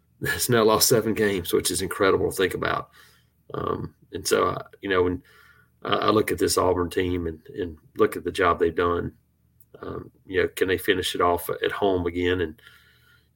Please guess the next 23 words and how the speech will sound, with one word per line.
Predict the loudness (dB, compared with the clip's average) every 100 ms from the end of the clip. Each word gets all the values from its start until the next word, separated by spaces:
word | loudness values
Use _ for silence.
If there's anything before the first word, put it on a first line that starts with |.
| 4
get | 4
to | 6
win | 2
number | 2
five | 4 6 6 6 2
and | 0 -6 -14 _
then, | -6 -4 -4 -10
heck, | 0 0 0 -4
see | 2
what | 4
happens | 4 0 0
in | 2
Tuscaloosa? | 2 0 2 0 0
That's, | -2 -2 -2 -2
uh, | -2 0
that | 0
makes | 2 2
for | 4 2 2
another, | -2 0 0 -2
another | 0 2 2
fun | 0 -2
couple | -4 -8 -2
weeks. | -4 -4 -12